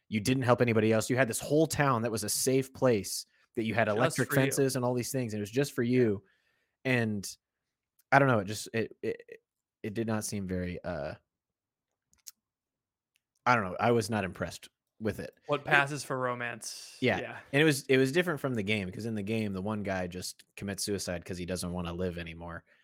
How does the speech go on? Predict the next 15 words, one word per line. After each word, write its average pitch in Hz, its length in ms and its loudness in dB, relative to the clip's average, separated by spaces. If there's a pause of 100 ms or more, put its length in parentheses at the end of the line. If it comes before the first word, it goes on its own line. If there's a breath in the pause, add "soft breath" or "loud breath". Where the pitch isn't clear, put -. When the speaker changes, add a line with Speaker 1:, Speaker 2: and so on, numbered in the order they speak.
(100)
Speaker 1:
and 95 160 -4
the 90 80 0
other 87 140 0
guy 87 160 0
is 82 100 -6
just - 180 -10
grumpy 92 360 -4
and 87 100 -6
living 80 200 -8
in 85 80 -12
this - 140 -12
town - 240 -10
by - 140 -6
himself. - 480 -8 (520)
Um, - 240 -10